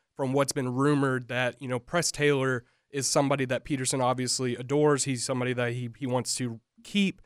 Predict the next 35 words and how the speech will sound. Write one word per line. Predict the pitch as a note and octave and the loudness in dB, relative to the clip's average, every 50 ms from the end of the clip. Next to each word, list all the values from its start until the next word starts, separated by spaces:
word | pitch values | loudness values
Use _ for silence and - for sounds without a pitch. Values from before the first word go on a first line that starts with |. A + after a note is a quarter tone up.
| _ _ _ _ _ - | _ _ _ _ _ -2
Um, | D3 C#3 C3+ C3 C3 B2+ B2+ - | 0 2 4 4 4 2 0 -2
and | D#3 D3 C#3 | -2 -2 0
it | C#3 | 0
seems | C#3 - F#3 F3 C#3+ | 2 2 2 2 4
like | D3 C3+ B2+ B2 - | 4 2 2 0 -4
Trent | - - F3+ E3+ D#3 - - | 0 4 6 6 6 4 0
might | C#3+ C#3 C#3+ C#3+ C#3 C#3+ D3 C#3 | -2 0 2 2 4 4 2 2
have | B2+ C#3+ C3+ C3 B2+ - - | 2 0 0 -2 -4 -10 -4
wanted | C#3 C3+ C3 B2+ A#2+ | -2 -2 -2 -2 -4
to | - | -6
go | C3 B2 C3+ C3 C3 - | -4 0 0 0 0 0
a, | C#3 C3 A#2+ - _ - | -2 -8 -10 -12 _ -10
a | C#3 C3+ C3+ C#3+ | -8 -8 -6 -4
little | C#3+ D#3 D#3 D#3 | -2 0 2 2
bit | C#3 D3+ C3 - - | 2 2 0 0 -4
of | D3+ C#3 C3 | -6 -4 -4
a | B2+ | -6
different | A#2 C#3 B2+ C#3+ C3 B2 - | -6 -6 -4 -4 -4 -2 -2
direction. | B2 A#2+ B2 B2+ B2 - - C3+ B2 B2 | 0 0 2 0 0 0 -2 -2 -2 -2
I | B2 | -2
mean, | B2 A#2+ A#2 | -2 -2 -2
have | - C#3 C3+ | -2 -4 -2
you | C3 C3 | -2 -2
heard | B2 D3+ D3 D3 C#3 | 2 2 2 2 2
that? | C#3+ C#3 C#3 C#3+ C#3 | 2 4 4 4 4
And | B2+ B2 A#2+ - _ _ _ _ | 2 -2 -6 -8 _ _ _ _
what | - | -2
do | D#3+ F3 | -2 0
you | |
sort | - - D3 | 2 4 2
of | C3 | 4
make | B2 C3 C3 B2+ | 4 4 2 2
of | C3 | 0
that | B2 A#2+ A#2 - - | 0 0 -2 -2 -2
dynamic? | C3+ B2 A#2 A#2 A2+ A2+ A2 A2+ - _ - | -2 -2 0 0 -2 -2 -2 -4 -8 _ -14